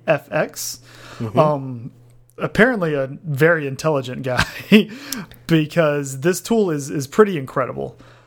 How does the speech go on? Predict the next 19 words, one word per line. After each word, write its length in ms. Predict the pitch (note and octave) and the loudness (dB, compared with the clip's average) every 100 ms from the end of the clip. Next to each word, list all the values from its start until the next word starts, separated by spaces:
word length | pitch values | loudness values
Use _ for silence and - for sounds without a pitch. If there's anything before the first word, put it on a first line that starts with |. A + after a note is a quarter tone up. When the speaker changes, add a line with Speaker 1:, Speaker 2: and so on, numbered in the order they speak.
| _ - | _ 0
Speaker 1:
Um, 220 | D3+ D3+ | 0 2
and 100 | D#3 | 4
Speaker 2:
Yeah. 80 | A2+ | 4
Speaker 1:
in 60 | |
fact, 300 | G2+ F3 - - | 4 2 0 -2
it 120 | F3 | 0
was 220 | F3+ E3 | 0 -2
acquired 600 | - D3+ - G3+ G#3+ G#3 | -2 -6 2 4 4 2
by 140 | D#3+ D3 | -2 -4
Twitter, 760 | - F3 E3 D#3 D3 C#3+ C#3+ _ E3 | -2 0 2 2 0 -2 -6 _ -2
like, 200 | C#3 C#3+ | -2 -2
late 300 | C#3 D#3 D#3 | 0 0 0
October 460 | D3 - D#3 C3+ | -2 -2 -2 -2
twenty 280 | B2+ D3+ B2+ | -6 -6 -8
fifteen. 420 | - B2 - - - - - _ _ _ | -8 -10 -10 -12 -14 -20 -20 _ _ _
Speaker 2:
Yep. 360 | A2+ G#2+ A2 - _ | 2 2 2 -8 _
And 160 | B2 A#2+ | 2 4
then, 360 | B2 A#2+ B2 A#2+ - _ | 4 2 -2 -8 -20 _
uh, 400 | - B2 A#2+ A#2 | 0 2 2 0